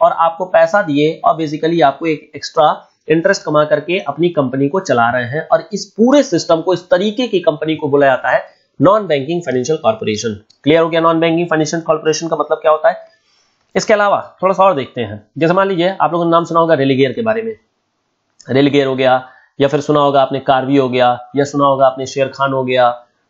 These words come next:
तो बहुत सारे हैं। तो ये सारी कंपनी क्या करती हैं? ये सारी क्या है? कंपनी है जो कि शेयर ट्रेडिंग कर रही होती है, या फिर कह सकते हैं फाइनेंशियल सेक्टर में ये भी तो काम कर रही है,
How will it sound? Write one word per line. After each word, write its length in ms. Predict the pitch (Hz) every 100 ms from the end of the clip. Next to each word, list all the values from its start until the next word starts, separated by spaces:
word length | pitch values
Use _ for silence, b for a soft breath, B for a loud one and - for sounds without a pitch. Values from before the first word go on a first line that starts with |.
| -
तो 60 |
बहुत 200 | 170 202
सारे 220 | 175 123 110
हैं। 260 | 104 104 _ _ _ _
तो 60 | 165
ये 260 | 160 147 226
सारी 200 | 208 214
कंपनी 300 | 202 208 214
क्या 100 | 202
करती 300 | 202 214 214
हैं? 220 | 233 -
ये 120 | 139 175
सारी 220 | 170 190
क्या 160 | 196
है? 280 | 190 240 - _ -
कंपनी 400 | 135 - 135 113
है 180 | 104 - _ _ _ _ _ _ _ b b b b b b b _ -
जो 140 | 156
कि 300 | 202 214 240 - _ _ _ -
शेयर 280 | - 220
ट्रेडिंग 340 | 220 151 131 120
कर 100 | 117
रही 160 | 117
होती 240 | 110 107 110
है, 160 | 107 110
या 100 | 160
फिर 140 | 180
कह 120 | 180
सकते 220 | 180 180 185
हैं 80 |
फाइनेंशियल 380 | 180 156 160 175
सेक्टर 260 | 156 143 147
में 100 | 151
ये 80 | 131
भी 80 |
तो 100 | 143
काम 180 | 127 135
कर 100 | 113
रही 200 | - 123
है, 140 | 156